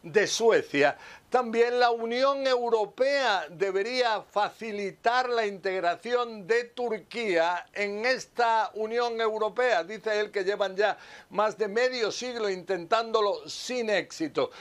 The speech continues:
Entonces, él, eh, está ahora, eh, planteando un tema nuevo relativamente, relacionar ambos temas. También, eh, se va a tratar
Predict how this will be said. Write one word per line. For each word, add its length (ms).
Entonces, 760
él, 420
eh, 540
está 280
ahora, 440
eh, 240
planteando 560
un 160
tema 260
nuevo 420
relativamente, 880
relacionar 920
ambos 400
temas. 400
También, 640
eh, 100
se 180
va 120
a 80
tratar 560